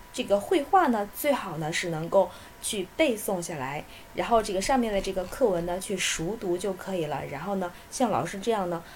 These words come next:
进行替换练习，时间长的话呢，你会积累很多词汇，而且呢还是不容易忘。因为单词背完了都不用的话呢，就很容易遗忘了。所以你在学句型的时候呢，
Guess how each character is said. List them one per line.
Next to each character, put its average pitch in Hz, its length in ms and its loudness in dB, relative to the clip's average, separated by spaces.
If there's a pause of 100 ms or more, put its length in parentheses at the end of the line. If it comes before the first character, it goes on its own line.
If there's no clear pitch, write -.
(180)
进 269 160 2
行 226 180 -2
替 277 160 -6
换 233 220 -2
练 180 200 -2
习， 147 440 -4 (400)
时 - 180 -6
间 240 160 0
长 190 260 -4
的 208 80 -6
话 285 200 0
呢， 247 280 6
你 175 80 -6
会 175 160 -2
积 175 140 -6
累 170 80 -6
很 165 260 -8
多 208 140 0
词 - 320 -2
汇， 208 320 2
而 175 140 -2
且 190 140 -4
呢 156 140 -6
还 165 140 -6
是 170 60 -6 (160)
不 262 100 2
容 202 240 -2
易 240 80 -2
忘。 294 260 0 (400)
因 262 80 2
为 - 20 0
单 320 220 4
词 254 200 -6
背 302 160 6
完 175 220 2
了 208 120 -2
都 220 100 -6 (200)
不 214 100 -4
用 294 220 4
的 180 100 2
话 196 200 -6
呢， 170 180 -2
就 220 100 -4
很 160 220 -8
容 151 180 -4
易 185 80 -4 (100)
遗 156 60 -8
忘 175 240 -4
了。 - 100 -8 (120)
所 214 180 -6
以 196 40 0
你 180 60 -4
在 185 140 2
学 190 160 -2
句 277 180 -6
型 185 200 -4
的 196 100 0
时 190 100 -4
候 175 120 -6
呢， 165 100 -8